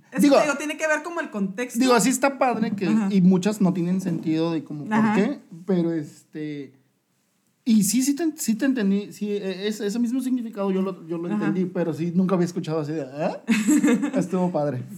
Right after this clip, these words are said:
Speaker 2: ¿Qué, qué tú?
Speaker 1: Pero, pues, arre con la que barre.
Speaker 2: <laughs> ¿Esa qué? ¿La escoba?
Speaker 1: No, es cuando vamos a hacer un proyecto. Ejemplo, cuando yo te comenté, "¿Qué onda? ¿Hacemos un pod-, un podcast?" Y tú,
Speaker 2: Arre.
Speaker 1: "Arre con la que barre".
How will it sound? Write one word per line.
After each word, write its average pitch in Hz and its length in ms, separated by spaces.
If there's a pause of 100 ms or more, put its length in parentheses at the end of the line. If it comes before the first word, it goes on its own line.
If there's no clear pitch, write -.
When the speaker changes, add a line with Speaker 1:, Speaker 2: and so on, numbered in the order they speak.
Speaker 2:
¿Qué, 160 340
qué 160 180
tú? 120 200 (400)
Speaker 1:
Pero, 214 240
pues, 196 260
arre 302 260
con 330 120
la 285 100
que 233 80
barre. 247 240 (560)
Speaker 2:
<laughs> 202 420
¿Esa 220 300
qué? 311 320 (140)
¿La 160 200
escoba? 196 420 (680)
Speaker 1:
No, 240 300
es 285 140
cuando 320 260
vamos 269 220
a - 20
hacer 233 200
un 262 80
proyecto. 294 360
Ejemplo, 233 440 (160)
cuando 240 280
yo 240 220
te 269 180
comenté, 247 400
"¿Qué 320 100
onda? 359 220
¿Hacemos 339 260
un 349 100
pod-, 339 140 (280)
un 311 220
podcast?" 392 480
Y 285 60
tú, 226 240 (260)
Speaker 2:
Arre. - 160
Speaker 1:
"Arre 254 200
con 359 100
la 294 80
que 208 100
barre". 185 460